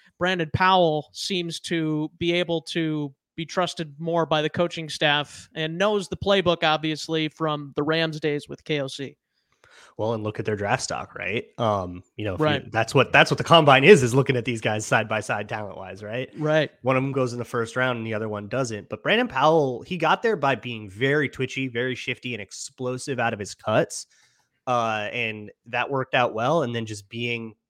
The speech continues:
Speaker 2: incredibly sound as a punt returner. Every single catch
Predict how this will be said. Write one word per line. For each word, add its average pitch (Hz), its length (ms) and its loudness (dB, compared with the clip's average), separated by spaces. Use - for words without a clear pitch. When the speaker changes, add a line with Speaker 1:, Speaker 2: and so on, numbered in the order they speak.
Speaker 2:
incredibly 135 680 0
sound 117 400 -4
as 101 100 -8
a 98 80 -6
punt 98 240 -10
returner. 87 400 -14
Every 131 320 4
single 117 320 -2
catch - 440 -6